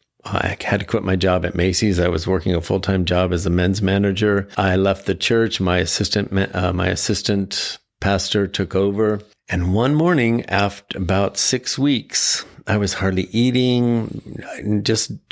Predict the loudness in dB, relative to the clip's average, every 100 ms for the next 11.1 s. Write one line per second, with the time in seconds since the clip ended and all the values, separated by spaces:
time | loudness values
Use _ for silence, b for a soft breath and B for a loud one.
0 | -6 -2 2 0 2 2 2 2 2 2
1 | 0 -6 _ _ _ _ _ _ _ _
2 | -2 2 2 4 4 2 0 -6 _ _
3 | -8 -2 0 0 -2 -2 -6 -8 _ _
4 | _ _ -4 -2 0 0 2 0 2 0
5 | 0 0 0 -2 -2 -2 -2 0 0 -2
6 | -2 -2 -2 -2 -2 -2 0 -2 -2 -2
7 | 0 0 0 2 4 4 4 2 2 0
8 | -4 B B B -8 -2 0 0 -2 -2
9 | -2 -4 -12 -16 -4 -2 0 -2 0 -2
10 | -4 -8 B B B 0 2 2 2 0
11 | -2